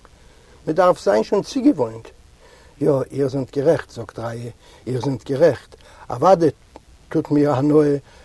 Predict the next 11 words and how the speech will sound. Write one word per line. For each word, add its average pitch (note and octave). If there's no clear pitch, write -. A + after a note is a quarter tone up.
וואס -
איר D3+
האט C#3
געזאגט, C3+
אז -
זי D3+
ליב D3
מיר D3+
איז D3+
כדאי D3+
געווען. C3+